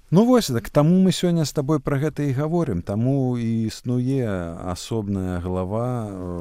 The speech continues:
у гэтай кнізе пра невядомы Менск і гісторыю яго знішчэння, прысвечаная, э, часам Б Н Р і менскаму замчышчу, менскаму замку.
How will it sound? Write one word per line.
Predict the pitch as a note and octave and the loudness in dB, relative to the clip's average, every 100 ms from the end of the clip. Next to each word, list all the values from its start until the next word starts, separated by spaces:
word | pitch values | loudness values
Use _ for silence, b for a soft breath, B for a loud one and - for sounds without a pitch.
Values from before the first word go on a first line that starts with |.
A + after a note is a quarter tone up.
| E2+ - | -8 -6
у | F2+ | -4
гэтай | F#2+ E2+ F2+ | -4 -2 -4
кнізе | - G#2 A#2+ A#2 G#2 | -2 -2 0 -2 -4
пра | F#2 F#2+ F2+ | -6 -6 -2
невядомы | F2 F2 F2 F2 F#2 F2+ | 0 0 -2 -2 -2 -2
Менск | F#2 F2+ E2 - - - - E2 | -2 -2 -6 -10 -18 -20 -18 -12
і | E2 E2 E2+ | -10 -8 -8
гісторыю | D#2+ F2+ - G2 F2 E2+ | -6 -8 -4 -2 0 0
яго | E2+ E2 | -2 -4
знішчэння, | D#2+ F2+ F2 - G#2+ G2 F2+ E2 | -4 -4 -4 -6 -2 0 -2 -4
прысвечаная, | - E2 - G2+ - F2+ E2+ E2 E2 B B B B B - | -8 -10 -6 -6 -4 -4 -4 -4 -8 B B B B B -4
э, | F#2 E2+ E2 D#2+ D#2+ | -2 0 0 -2 -4
часам | - F#2+ - G2+ F2 | -4 -2 0 0 2
Б | F#2+ F#2 | 2 2
Н | F#2+ | 2
Р | G#2+ F#2 | 0 -2
і | F2 | -2
менскаму | F2 E2+ D#2+ - D#2 D#2 | -2 -2 -6 -6 -6 -4
замчышчу, | F2 D#2 C#2 - - - D#2 | -4 -4 -6 -12 -16 -10 -8
менскаму | E2 D#2+ - D#2 D#2 | -6 -8 -10 -10 -8
замку. | D#2 E2 A#1+ - | -6 -8 -8 -14